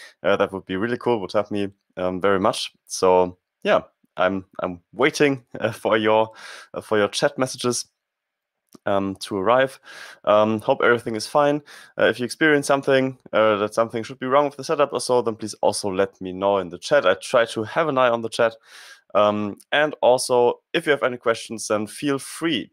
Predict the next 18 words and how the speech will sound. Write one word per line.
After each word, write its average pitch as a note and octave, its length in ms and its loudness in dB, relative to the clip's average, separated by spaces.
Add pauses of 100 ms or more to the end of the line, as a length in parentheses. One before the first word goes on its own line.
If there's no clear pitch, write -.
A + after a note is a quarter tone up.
(140)
to A#2 240 -2 (100)
ask B2 380 0
them F#2 360 -4 (140)
in G2 320 -4
the F#2+ 120 -6
Q - 280 -6
and F#2 80 0
A B2+ 100 2
tab, D3 300 2 (640)
um, G2+ 460 0
and F#2 300 2
I E2+ 100 2
will F2 360 0
try - 320 -4
to - 260 -2
answer G#2+ 320 0
those E2 260 -4
questions, - 720 -4